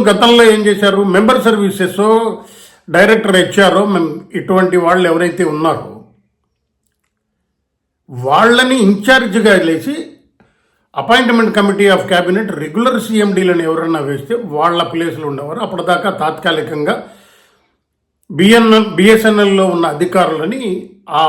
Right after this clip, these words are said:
ఇంచార్జ్గా చూసుకోవటానికి వేసేవాళ్ళు. మొట్టమొదటిసారిగా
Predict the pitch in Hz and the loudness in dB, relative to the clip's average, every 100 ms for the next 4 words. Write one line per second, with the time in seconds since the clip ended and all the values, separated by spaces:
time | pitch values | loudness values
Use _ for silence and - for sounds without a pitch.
0 | 156 151 143 - 170 165 202 175 160 165 | 0 -2 -8 -10 -8 -2 0 0 -4 -6
1 | - 160 - 160 113 131 135 196 104 - | -6 -10 -10 -10 -10 -12 -14 -14 -16 -18
2 | - - _ _ _ 160 160 220 220 190 | -20 -20 _ _ _ -10 -4 0 0 0
3 | 185 - 147 113 101 110 | -2 -4 -6 -8 -12 -14